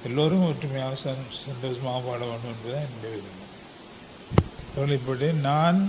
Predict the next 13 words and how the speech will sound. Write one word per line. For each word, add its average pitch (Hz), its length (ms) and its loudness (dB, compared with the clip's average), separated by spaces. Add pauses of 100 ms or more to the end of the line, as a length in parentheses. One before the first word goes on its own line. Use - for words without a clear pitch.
(640)
இந்த 131 240 -2
பொது 151 280 6
வேட்பாளர்களுக்காக 151 1400 6
பா-, 135 300 0
பாடுபடுகிறேன் 131 800 2
என்றும், 123 380 -2
நான் 151 300 4
அவற்றை 135 400 0 (140)
அவங்களுடைய 135 760 0 (180)
முன்னேற்றத்துக்காக 127 920 -2
ஈடுபடுகிறேன் 123 720 0
என்றும் 139 300 -2
பொய்யான 147 380 4